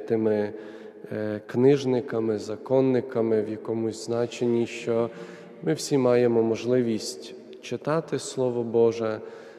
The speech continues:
е, розуміти його, передавати його і жити ним. Е, думаю про такі приклади теж, е, до цього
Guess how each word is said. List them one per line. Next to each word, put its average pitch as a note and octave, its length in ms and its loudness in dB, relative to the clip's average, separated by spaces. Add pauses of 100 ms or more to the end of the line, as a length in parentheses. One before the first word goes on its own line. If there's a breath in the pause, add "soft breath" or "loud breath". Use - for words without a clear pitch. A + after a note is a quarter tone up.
(180 loud breath)
е, G#2+ 280 -6
розуміти B2+ 800 2
його, A2+ 380 -2
передавати A#2+ 960 0
його B2 260 -2
і B2 180 -4
жити D3+ 440 0
ним. G#2+ 340 2 (1500 loud breath)
Е, A2 160 0
думаю D#3+ 460 6
про C3+ 180 2
такі - 320 -4
приклади C#3 640 4
теж, B2+ 520 -2 (200)
е, A2+ 280 2
до A#2 160 0
цього B2 580 4